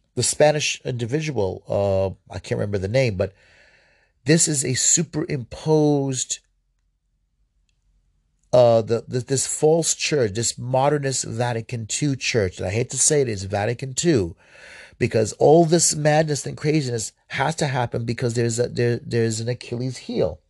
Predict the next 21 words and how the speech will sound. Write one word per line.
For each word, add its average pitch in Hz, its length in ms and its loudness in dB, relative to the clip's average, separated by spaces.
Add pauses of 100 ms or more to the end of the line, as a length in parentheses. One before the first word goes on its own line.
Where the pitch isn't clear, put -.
(640)
Superimpose 170 1080 0
itself 123 540 0
on 120 200 -4
the 117 120 -2
real 135 260 0
church 117 380 -2
to 110 100 -2
pass 139 420 -6
itself - 540 -2
as 107 180 -2
a 98 40 -6
church 95 540 -4 (1300)
while 123 220 6
denying 127 560 0
the 107 80 -8
faith. - 640 -6 (1300)
This 156 200 4
is 151 120 0
basically 131 960 -2
a 127 40 -8
pope 131 640 0